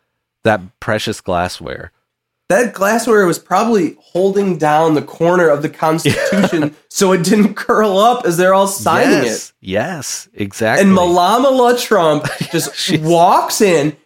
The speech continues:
Speaker 2: mid-tantrum, "Uh, uh, uh,"
Speaker 1: Yep.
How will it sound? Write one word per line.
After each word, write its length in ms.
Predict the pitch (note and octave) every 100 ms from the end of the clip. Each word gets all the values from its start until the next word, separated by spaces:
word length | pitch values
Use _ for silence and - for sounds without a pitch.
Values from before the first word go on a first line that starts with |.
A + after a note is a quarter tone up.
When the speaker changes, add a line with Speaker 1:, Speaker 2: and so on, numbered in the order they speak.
| _
Speaker 2:
mid-tantrum, 1200 | D#3+ E3+ F#3+ A#3+ G#3+ - - A3 A3 G#3+ E3+ F3
"Uh, 380 | - - A#4+ F4 - -
uh, 220 | B4+ A#4+ - -
uh," 180 | G#4+ F#4 - -
Speaker 1:
Yep. 360 | A#2+ C3 -